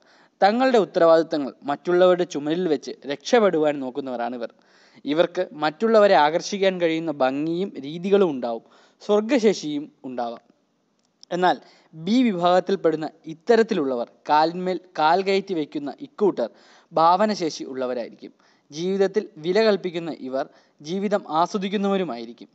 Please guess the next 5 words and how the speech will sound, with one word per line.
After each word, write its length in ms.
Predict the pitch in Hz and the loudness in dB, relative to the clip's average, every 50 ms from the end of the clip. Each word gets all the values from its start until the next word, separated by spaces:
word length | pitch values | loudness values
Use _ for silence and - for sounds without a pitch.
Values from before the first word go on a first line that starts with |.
| _ _ _ _ _ _ _ - | _ _ _ _ _ _ _ -8
ഇനി 280 | 147 160 165 190 185 _ - - - | -6 -4 -6 -6 -8 _ -18 -12 -8
സി 220 | 196 208 220 240 | -4 -2 0 0
രീതിയിൽ 360 | 208 208 190 180 180 185 170 - | 0 0 -2 -4 -6 -8 -8 -8
ഇരിക്കുന്നവർ 560 | 135 143 143 143 135 156 147 143 131 135 160 - - _ _ _ _ _ _ - - | -8 -8 -8 -6 -4 -4 -4 -2 -2 -2 -4 -4 -8 _ _ _ _ _ _ -6 -4
സുഖലോലുപരായിരിക്കും. 1000 | - 233 226 294 262 208 185 180 180 175 170 156 135 117 113 110 113 - - | 0 2 4 4 6 6 6 6 4 4 4 2 2 0 -2 -4 -10 -14 -18